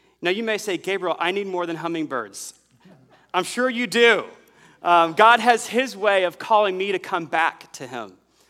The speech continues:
God has his way of calling me to return, to turn around, to course correct. And he has his way of doing that in your life. The journey of faith is to discover the ways God calls you to return to him,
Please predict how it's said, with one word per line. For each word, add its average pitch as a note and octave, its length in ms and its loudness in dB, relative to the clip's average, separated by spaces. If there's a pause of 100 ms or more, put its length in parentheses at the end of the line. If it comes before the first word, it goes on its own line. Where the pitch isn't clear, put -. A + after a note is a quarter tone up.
God F#3 220 2
has F#3 220 -6
his G3 200 -6
way F3 180 -4
of D#3+ 100 -6
calling F3 260 -6
me D#3+ 100 -4
to E3 180 -12
return, D3+ 600 -6
to B2+ 100 -20
turn F3 300 -8
around, D3+ 360 -4
to C3+ 80 -18
course E3+ 360 -14
correct. C#3+ 600 -8 (560)
And E3 200 -4
he A3+ 220 -8
has G3+ 320 -4
his F#3+ 180 -10
way F#3+ 140 -6
of E3+ 80 -6
doing F#3 200 -4
that F#3+ 160 -4
in F#3 140 -8
your F#3 160 -6
life. C3+ 500 -8 (720)
The E3 80 -8
journey G#3 380 -4
of F#3+ 100 -6
faith F3+ 420 -6
is D#3 160 -14
to D#3 260 -8 (1040)
discover A3 440 -4
the A3+ 80 -2
ways G3 460 -6
God E3 380 -8
calls F#3+ 500 -12
you F3+ 180 -16
to D#3 120 -18
return E3+ 460 -14
to A#2 120 -18
him, G#2 300 -20